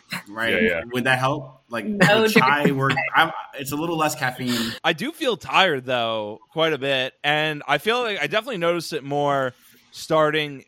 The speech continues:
Speaker 4: with, uh, when lockdown happened, because I felt more exhausted doing nothing every day. And that's when it got to the point where I'm drinking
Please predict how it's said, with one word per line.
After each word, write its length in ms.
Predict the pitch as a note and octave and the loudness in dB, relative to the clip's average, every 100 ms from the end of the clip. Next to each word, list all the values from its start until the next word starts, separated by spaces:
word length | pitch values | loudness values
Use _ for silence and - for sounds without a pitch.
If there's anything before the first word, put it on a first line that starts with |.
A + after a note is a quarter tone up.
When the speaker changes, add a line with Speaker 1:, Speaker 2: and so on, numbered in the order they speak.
| B2 | -12
Speaker 4:
with, 280 | C3+ C#3 C3+ _ - | -4 -4 -4 _ -6
uh, 400 | B2 A#2 A2+ A2 | -2 0 -2 -4
when 180 | B2 B2 | -6 -4
lockdown 480 | A#2+ B2+ - A#2 A2 | -2 -4 -4 -10 -8
happened, 600 | A2+ G#2+ - G#2 G#2 G2+ _ _ _ | -8 -8 -12 -16 -18 -20 _ _ _
because 180 | A#2+ D3+ | -8 -4
I 100 | C#3 | -2
felt 260 | G3 F#3+ | 0 -2
more 240 | C#3+ C#3+ D3 | -2 -2 -2
exhausted 560 | B2 B2+ B2+ C3+ B2 | -2 0 2 0 -8
doing 280 | A#2+ A#2+ A2 | -10 -10 -8
nothing 320 | A2+ A#2+ B2+ A2 | -6 -6 -6 -8
every 200 | G#2+ A2 | -8 -6
day. 400 | A2 G#2+ G#2 G2+ | -6 -4 -6 -8
And 140 | A#2+ | -6
that's 240 | A#2+ C3+ C#3+ | -6 -6 -6
when 120 | C3 | -6
it 40 | |
got 200 | B2 B2 | -4 -6
to 80 | C3 | -6
the 60 | A#2 | -10
point 260 | B2+ A#2+ A#2+ | -8 -8 -6
where 140 | A2+ | -4
I'm 180 | A2+ A2 | -4 -6
drinking 460 | A#2+ A#2 A#2 G#2+ | -10 -10 -14 -18